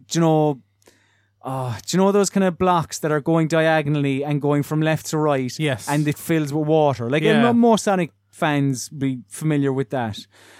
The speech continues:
Speaker 1: Like, uh, kind of those types of challenges,
Speaker 2: The twisting
Speaker 1: which
Speaker 2: platforms.
Speaker 1: Yeah,
Speaker 2: Yeah.
Speaker 1: those types of challenges b-, will then kind of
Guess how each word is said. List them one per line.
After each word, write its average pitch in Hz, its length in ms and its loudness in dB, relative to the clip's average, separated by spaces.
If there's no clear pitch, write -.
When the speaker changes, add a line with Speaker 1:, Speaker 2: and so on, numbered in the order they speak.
Speaker 1:
Like, 160 320 0
uh, 202 40 -14
kind 208 180 2
of 180 140 0
those 208 340 6
types 185 300 -2
of 175 60 -10
challenges, 170 420 2
Speaker 2:
The 143 60 2
twisting 165 80 2
Speaker 1:
which 139 80 -6
Speaker 2:
platforms. 120 720 -6
Speaker 1:
Yeah, 160 260 0
Speaker 2:
Yeah. 139 140 -2
Speaker 1:
those 185 200 4
types 190 180 -2
of 175 80 -8
challenges 170 420 0
b-, 131 180 -8
will 160 260 0
then 151 340 0
kind 151 160 -2
of 135 100 -6